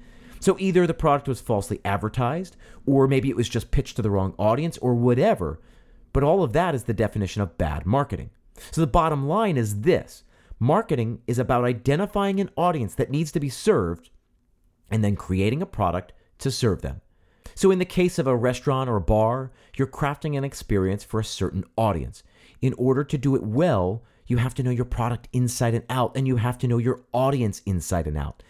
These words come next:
And you have to be able to communicate to them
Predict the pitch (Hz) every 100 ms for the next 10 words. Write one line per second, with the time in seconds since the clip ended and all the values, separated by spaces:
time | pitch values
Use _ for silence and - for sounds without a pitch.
0 | - - - 170 165 110 139 135 - 160
1 | 135 127 127 123 127 165 254 - 95 -
2 | 87 82 95